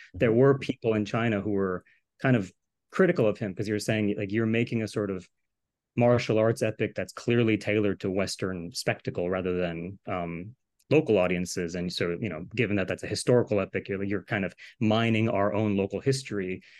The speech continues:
Speaker 1: for the purposes of this sort of self-orientalization,
Speaker 2: Mm-hmm.
Speaker 1: which, uh, yeah, I'm not, I'm not agreeing or disagreeing with that allegation, but it's kind of an interesting dynamic that comes into play when you're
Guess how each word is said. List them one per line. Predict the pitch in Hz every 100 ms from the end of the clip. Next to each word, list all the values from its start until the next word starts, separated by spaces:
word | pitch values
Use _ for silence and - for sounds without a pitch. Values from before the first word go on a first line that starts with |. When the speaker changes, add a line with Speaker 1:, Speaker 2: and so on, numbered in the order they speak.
| _
Speaker 1:
for | _ 117
the | 101
purposes | - 110 107 - 98
of | 92
this | 92 -
sort | 101 92
of | -
self-orientalization, | - - 110 107 113 107 107 101 104 95 90 92 104 151 175 202
Speaker 2:
Mm-hmm. | - - _ -
Speaker 1:
which, | 104 90 92
uh, | - - - _ _ _ _ _ _ _ -
yeah, | -
I'm | 110 143
not, | 120 -
I'm | 120
not | 120 101 -
agreeing | 117 131 120
or | 101
disagreeing | 131 123 107
with | 98 90
that | 90
allegation, | 85 85 104 101 87
but | 87
it's | 85
kind | - 98
of | 87
an | 87
interesting | 104 107 - 98 87
dynamic | 85 92 90 87
that | 98
comes | - 101 87
into | 90
play | - 147 123
when | 107
you're | 101 92 90